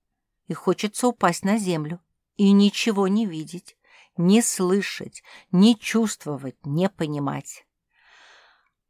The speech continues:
Ах, воспоминаниями и упреками не поможешь делу, не вернешь прошлого.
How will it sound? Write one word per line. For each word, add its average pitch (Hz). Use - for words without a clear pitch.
Ах, -
воспоминаниями 226
и -
упреками 165
не 180
поможешь 151
делу, 139
не 226
вернешь 233
прошлого. -